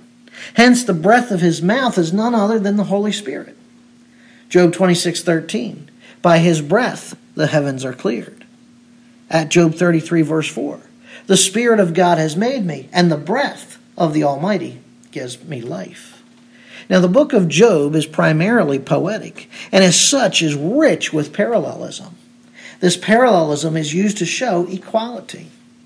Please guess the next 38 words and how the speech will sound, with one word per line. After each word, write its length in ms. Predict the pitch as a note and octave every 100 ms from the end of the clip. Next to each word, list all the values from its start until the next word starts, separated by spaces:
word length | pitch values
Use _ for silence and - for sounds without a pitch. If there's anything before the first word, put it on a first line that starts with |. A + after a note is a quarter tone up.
| _ - - -
So 160 | A3
in 100 | G#3
Job 300 | F3 B3 B3+
thirty-three, 520 | G#3 A#3+ A#3 - G#3+ G3
verse 260 | F3+ D#3
four, 360 | - A#3+ F#3+ D3+
the 120 | D3+
phrase, 480 | - A3+ F#3+ D#3 D3
"the 100 | D3+
Spirit 380 | - - A3 E3+
of 160 | C#3
God," 420 | F#3 B3 G3+ - - - - - -
is 180 | F3+ F3+
parallel 640 | - G#3+ C4+ C4 D3+ C3 D3
to 120 | D#3+
the 80 | C#3+
phrase, 440 | - C#3 C3+ C#3
"the 100 | F#3
breath 440 | D#3+ D#3 C#3+ C#3 -
of 160 | F3+ D3
the 140 | C#3+
Almighty." 720 | A#2+ A#2+ E3 A#3 - - - _ _ _ - - -
This 160 | G#3 G3+
shows 540 | - C4+ B3 F#3+ G3
that 160 | F#3 E3
the 60 |
Spirit 360 | D#3+ - F3+ A3+
of 160 | G#3
God 420 | E3+ D#3 C3+ D3+ E3
and 140 | D#3+ D3+
the 40 |
breath 380 | C#3 E3+ F3+ -
of, 320 | D#3 - - - - - - _ _ -
of 140 | C#3+
the 140 | C#3+
Almighty 720 | C#3 B2+ E3 C4+ - - - - _ _
are 220 | - C#3+ C#3+
equal 460 | A3 B3+ A#2+ A#2+